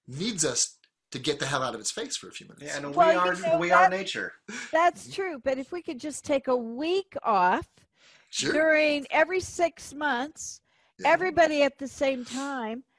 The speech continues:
Speaker 3: then we
Speaker 1: Yeah.
Speaker 3: could all rejuvenate, and then there would be less stress because
Speaker 1: Yes.
Speaker 3: we are choosing to do that.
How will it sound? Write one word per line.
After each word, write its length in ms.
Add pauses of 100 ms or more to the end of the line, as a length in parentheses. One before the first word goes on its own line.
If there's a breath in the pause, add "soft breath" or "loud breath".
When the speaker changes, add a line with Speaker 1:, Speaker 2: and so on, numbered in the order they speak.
(260)
Speaker 3:
then 380
we 140
Speaker 1:
Yeah. 60
Speaker 3:
could 120
all 260
rejuvenate, 800 (100)
and 260
then 300
there 200
would 260
be 360 (120)
less 340
stress 920 (340)
because 380
Speaker 1:
Yes. 80
Speaker 3:
we 160
are 100
choosing 960
to 120
do 320
that. 280